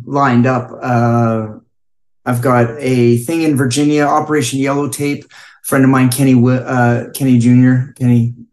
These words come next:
Kenny, Kenny Mitchell Junior. Um, it's all about mental health awareness. A lot of times for first responders and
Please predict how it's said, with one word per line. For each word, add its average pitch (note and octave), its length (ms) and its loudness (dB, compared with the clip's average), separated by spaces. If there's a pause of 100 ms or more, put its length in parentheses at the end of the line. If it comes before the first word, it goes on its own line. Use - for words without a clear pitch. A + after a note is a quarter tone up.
(120)
Kenny, B2+ 160 -8 (1000)
Kenny D#3 180 0
Mitchell C3+ 340 0
Junior. B2+ 500 2 (320)
Um, A#2+ 300 2
it's A#2+ 120 0
all C#3 140 2
about B2 140 0
mental B2 300 0
health B2 220 0
awareness. B2 480 0
A C3+ 80 -8
lot D3 160 0
of A#2+ 60 -4
times C3+ 240 -2
for - 140 -8
first B2+ 360 -2
responders A#2+ 600 2
and A#2 320 0